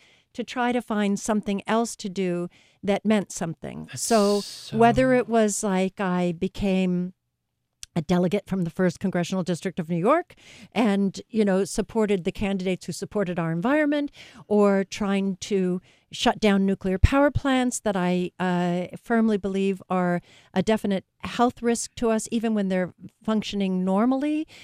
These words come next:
Speaker 1: w-, uh, emitting low-level radiation to the communities that surround them,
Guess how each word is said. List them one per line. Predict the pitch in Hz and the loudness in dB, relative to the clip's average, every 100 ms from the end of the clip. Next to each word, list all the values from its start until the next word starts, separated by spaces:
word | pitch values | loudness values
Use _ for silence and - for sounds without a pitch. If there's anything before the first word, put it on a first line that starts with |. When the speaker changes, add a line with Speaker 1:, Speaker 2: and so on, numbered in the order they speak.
| - - | -18 -8
Speaker 1:
w-, | 214 | -4
uh, | - 190 - | 0 0 0
emitting | 208 202 196 196 | 0 2 0 0
low-level | 190 208 202 196 190 | 0 2 0 -2 -2
radiation | 190 180 185 196 214 262 254 | -2 -2 0 0 -2 -4 -4
to | 240 | -4
the | 202 | -6
communities | - 190 185 175 180 165 | -4 -4 -4 -4 -6 -6
that | - | -10
surround | - 190 226 277 285 | -6 -4 -2 -2 0
them, | 294 | -2